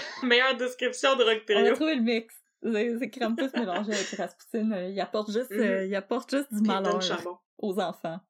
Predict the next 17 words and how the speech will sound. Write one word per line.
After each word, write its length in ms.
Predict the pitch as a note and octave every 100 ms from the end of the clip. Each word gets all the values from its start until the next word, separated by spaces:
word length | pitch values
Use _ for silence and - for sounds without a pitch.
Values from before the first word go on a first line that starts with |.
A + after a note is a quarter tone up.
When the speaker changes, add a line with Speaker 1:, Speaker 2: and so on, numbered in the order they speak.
| _ _
Speaker 2:
Ah, 140 | A3 A3
si 140 | -
seulement 240 | - A3 A3+
il 160 | A3
a, 40 | - -
si 260 | - -
seulement 260 | D4+ C4+ C#4
c'est 160 | A#3+ G#3
juste 260 | F3 G3
ça 120 | - F#3+
qu'il 140 | E3+
avait 140 | E3
fait. 220 | E3 - F#3 -
Speaker 1:
Mhm. 380 | A#3 B3 B3+ B3 _
Speaker 2:
Mais 120 | G3+ G#3
là, 320 | B3 G3 - _ _ _
Thériault, 440 | D4 A#3 G#3+ A3+